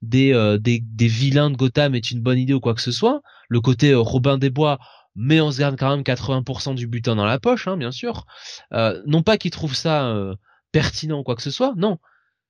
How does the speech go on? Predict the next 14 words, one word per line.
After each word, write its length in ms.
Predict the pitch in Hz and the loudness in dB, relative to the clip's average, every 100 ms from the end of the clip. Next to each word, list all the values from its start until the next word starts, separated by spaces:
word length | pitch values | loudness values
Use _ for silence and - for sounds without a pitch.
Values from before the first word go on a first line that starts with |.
| _ | _
c'est 260 | - - 151 | -6 2 2
juste 460 | 135 233 - - 113 110 _ _ _ | 2 0 -2 -2 -4 -6 _ _ _
la 220 | 123 131 | 2 2
fin 240 | 127 214 226 | 2 -2 -2
qui 140 | 165 | -4
justifie 420 | 139 151 160 - | -6 -4 -6 -4
les 100 | 147 | -2
moyens, 400 | 135 127 139 220 277 _ _ _ | 0 0 2 0 -2 _ _ _
et 120 | - 135 | 2 2
lui, 260 | 139 233 | 2 0
ça 180 | 262 151 | 2 0
pourrait 380 | - 190 196 226 | 0 0 2 2
lui 140 | 175 | 2
permettre, 640 | - 143 156 240 - - | 0 0 0 -2 -4 -10